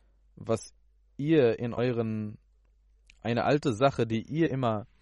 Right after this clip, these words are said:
in euren Diskussionen anführtet.“ Die Juden fragten, „Welche Sache haben wir denn gesagt?“ Hazrat Muhammad bin Maslama antwortete, „Ich schwöre bei der Tora,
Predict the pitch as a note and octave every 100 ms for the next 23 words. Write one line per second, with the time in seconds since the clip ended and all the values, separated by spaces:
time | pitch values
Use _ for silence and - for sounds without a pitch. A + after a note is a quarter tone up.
0 | _ _ - A#2+ - A#2+ A#2 A2+ G#2+ G#2
1 | _ - G#2+ - A2+ - D#3 C3 G#2 F#2+
2 | - A#2+ - G#2 F2+ E2+ - _ _ _
3 | - G#2+ A#2+ B2+ A2+ A#2 A2+ A#2 - C3
4 | C3+ D3+ _ G2 G2+ C3+ - A#2+ C#3+ A#2+
5 | G#2+ G#2 G#2+ G#2+ G2 F2+ - _ - G2+
6 | G2 B2 G#2 - _ _ _ _ _ _
7 | _ _ _ _ _ _ _ - G#2+ A2
8 | F#2 G#2 A#2 A2 A2+ G#2+ A2 B2 G#2+ G#2
9 | G#2+ A2 G#2 G2 F2+ G2 G#2 _ _ _
10 | _ _ _ _ _ _ _ _ _ _
11 | _ _ _ _ _ _ _ _ _ _
12 | _ _ _ _ - - A#2+ - C3+ D#3
13 | D#3 C#3+ B2+ B2 A2+ D3 C#3+ G2+ F#2+ G#2
14 | B2